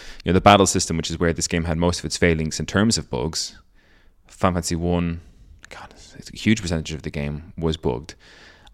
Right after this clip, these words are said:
And I kind of look at that in the modern day style of things that I would have given out about, and I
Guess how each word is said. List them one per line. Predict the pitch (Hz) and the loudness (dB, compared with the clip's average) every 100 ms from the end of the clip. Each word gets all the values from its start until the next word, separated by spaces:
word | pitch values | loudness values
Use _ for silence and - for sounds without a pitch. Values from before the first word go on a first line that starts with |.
| - | 2
And | 98 | 4
I | 92 | 4
kind | 87 - 92 | 2 -2 -2
of | |
look | 87 92 | 0 -2
at | 95 | 0
that | 87 - | -2 0
in | |
the | 85 | 0
modern | 87 90 87 | 2 2 0
day | 87 82 80 80 82 _ | 2 2 2 -2 -6 _
style | - - 87 82 | -4 2 4 2
of | 82 | -2
things | 85 | -4
that | 85 | -2
I | 82 | -2
would | 80 | -2
have | 78 | -4
given | - 80 78 | -4 -2 0
out | 80 | -2
about, | 80 73 76 | -2 -4 -4
and | 76 | -6
I | 78 | -6